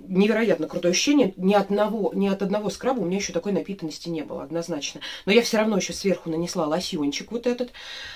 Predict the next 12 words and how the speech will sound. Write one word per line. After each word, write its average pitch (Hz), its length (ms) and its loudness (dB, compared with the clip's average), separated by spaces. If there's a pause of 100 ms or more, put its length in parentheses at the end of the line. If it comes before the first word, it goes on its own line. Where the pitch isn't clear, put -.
(260)
потому 185 220 0
что 190 180 -4
запах 185 300 0
обалденный. 202 460 8
Хотелось 185 460 2
и - 20 -8
хотелось. 247 480 2
И 180 40 2
вообще 175 220 2
щас - 200 -6
кожа 196 280 -4
безумно 151 520 -4